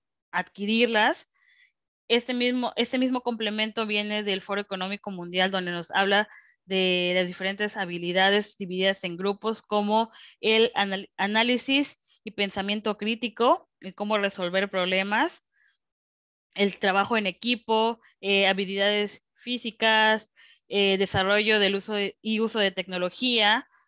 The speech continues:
Está dividida en tres secciones, si está decreciendo, si está siendo estable o está incrementando. Y aquí vemos que el primer lugar es análisis y pensamiento crítico.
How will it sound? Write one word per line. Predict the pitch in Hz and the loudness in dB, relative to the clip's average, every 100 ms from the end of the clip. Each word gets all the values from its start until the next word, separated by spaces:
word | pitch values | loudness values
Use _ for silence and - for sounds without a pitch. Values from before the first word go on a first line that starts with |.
| _ _ | _ _
Está | - 185 - 208 | -10 -8 0 2
dividida | 214 196 202 202 208 | 2 0 0 2 2
en | - 185 185 180 175 175 170 | 0 -2 -4 -6 -10 -10 -10
tres | 196 196 | -4 -2
secciones, | 233 196 220 214 226 220 | -2 -2 0 2 2 -2
si | |
está | 208 202 202 | -4 -2 -2
decreciendo, | 196 180 196 220 220 208 | -2 -4 -2 -2 -2 -8
si | 185 | -12
está | 190 | -10
siendo | 196 190 | -8 -6
estable | 175 - 220 233 240 | -6 2 4 4 2
o | - 180 | 2 -2
está | - 190 | -2 -4
incrementando. | 196 180 180 180 185 214 220 170 _ _ _ - | -4 -6 -6 -6 2 2 2 -6 _ _ _ -6
Y | - | -6
aquí | - 214 | -2 2
vemos | 214 220 214 | 2 2 -2
que | 196 | -6
el | 185 | -6
primer | 185 196 202 | -6 -2 0
lugar | 202 202 202 | 0 2 2
es | 202 208 - | 2 -2 -4
análisis | 208 196 208 220 247 240 - | -4 -2 0 -2 -4 -8 -10
y | |
pensamiento | - 180 185 180 202 202 - | -14 -12 -10 -6 -6 -6 -6
crítico. | 202 202 190 - 160 | -6 -6 -10 -16 -20